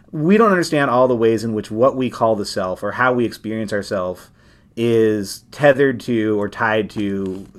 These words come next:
broader material or social phenomena.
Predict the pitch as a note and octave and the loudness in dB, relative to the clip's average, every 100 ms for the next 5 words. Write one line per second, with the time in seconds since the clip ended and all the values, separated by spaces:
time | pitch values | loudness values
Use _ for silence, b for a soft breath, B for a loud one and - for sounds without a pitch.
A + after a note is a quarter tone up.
0 | _ _ D3 A#2+ B2+ B2 A#2+ A#2 A2 G#2 | _ _ -16 0 2 4 4 2 -2 -4
1 | A#2 G#2+ G2 F#2 F#2 F#2 - G2 F#2 E2+ | -4 -2 -2 -2 -4 -6 -6 -6 -8 -8
2 | A2 A#2 A2+ F#2 F2 | -2 -2 -2 -6 -12